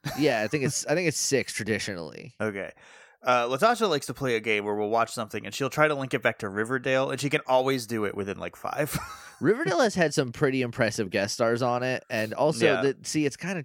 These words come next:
Speaker 2: it's kinda cheating with, like, a, a T V show like that because T V actors, especially shows that are filmed in Vancouver, they act a lot 'cause there's a lot of shows
Speaker 1: Yeah.
Speaker 2: filmed in
Speaker 1: <laughs>
Speaker 2: Vancouver.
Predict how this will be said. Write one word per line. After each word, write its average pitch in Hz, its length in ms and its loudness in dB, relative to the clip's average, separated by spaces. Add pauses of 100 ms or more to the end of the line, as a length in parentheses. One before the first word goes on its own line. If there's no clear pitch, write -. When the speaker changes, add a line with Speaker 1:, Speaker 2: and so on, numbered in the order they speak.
Speaker 2:
it's 117 140 -10
kinda 160 280 -8
cheating 190 540 -6
with, 151 180 2
like, 123 140 0
a, 95 100 0 (220)
a 98 100 0
T 113 160 -2
V 113 140 -4
show 110 320 2
like 98 280 -2
that 95 340 0
because 87 520 -6 (160)
T 101 220 -10
V 107 220 -8
actors, 110 680 -2 (640)
especially 104 640 -2
shows 107 340 0
that 107 120 0
are 95 60 -2
filmed 107 320 -4
in 98 160 -6
Vancouver, 104 720 -2 (380)
they 110 140 0
act 113 260 2
a 117 40 0
lot 110 420 0
'cause 113 140 -2
there's 104 120 -2
a 101 60 0
lot 101 240 -2
of 113 60 -2
shows 120 300 4
Speaker 1:
Yeah. - 60 0
Speaker 2:
filmed 113 320 0
in 117 100 2
Speaker 1:
<laughs> - 0 -
Speaker 2:
Vancouver. 127 720 0